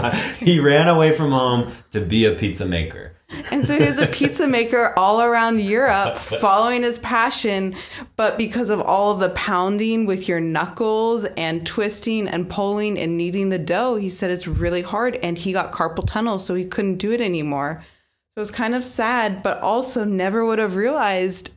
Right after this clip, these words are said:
Speaker 2: how tough of a life it is as a pizza maker.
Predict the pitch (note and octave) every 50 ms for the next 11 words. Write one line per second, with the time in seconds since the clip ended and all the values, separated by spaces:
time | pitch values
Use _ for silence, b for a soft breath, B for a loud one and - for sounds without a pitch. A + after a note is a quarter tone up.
0 | _ - - - - G#3 G3 G3 F#3+ F#3+ G3 G3 G3+ G3+ G3+ G3 - - - -
1 | - - G3 G3+ - G#3+ G3+ G3 G3+ F#3+ F3 F3 G3 C4+ C#4 C#4 A#3+ F3 E3+ E3
2 | E3+ E3 - - F3+ F3 F3 F3 - - C#4+ C#4 - A#3 F3 D#3+ D3+ D#3 D#3 -
3 | E3+ E3 E3 E3+ F#3+ F#3+